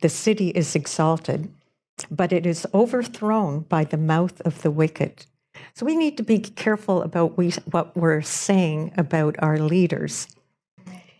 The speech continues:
and using our mouths to bless and to pray for them,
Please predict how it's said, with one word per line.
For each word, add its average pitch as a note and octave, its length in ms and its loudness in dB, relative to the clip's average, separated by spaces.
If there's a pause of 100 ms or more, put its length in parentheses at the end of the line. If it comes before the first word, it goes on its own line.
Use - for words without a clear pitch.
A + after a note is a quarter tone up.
(440)
and F3 400 0 (880)
using A#3+ 440 0
our F#3 160 2
mouths E3+ 580 0
to - 220 -6
bless D#3 760 0
and D#3 200 4
to D3 80 -2
pray E3 360 0
for D#3+ 240 -2
them, D#3+ 440 -4